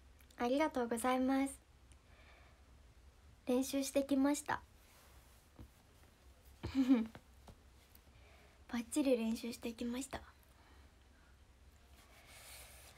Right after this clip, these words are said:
あと、ゆりちゃんが、なんか、明日、あれじゃないですか、節分の日だから、なんか豆、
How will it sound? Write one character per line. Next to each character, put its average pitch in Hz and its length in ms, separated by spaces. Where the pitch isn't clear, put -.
あ 262 100
と、 240 600
ゆ 277 160
り 349 120
ち - 100
ゃ 226 140
ん 202 120
が、 240 460
な 254 180
ん 247 80
か、 226 300
明 240 80
日、 339 360
あ 269 100
れ 262 80
じ 254 60
ゃ - 20
な 233 80
い 208 40
で 214 40
す 226 80
か、 233 80
節 240 320
分 262 260
の 254 100
日 254 120
だ 220 100
か 220 140
ら、 208 360
な 240 100
ん 220 40
か 220 60
豆、 233 440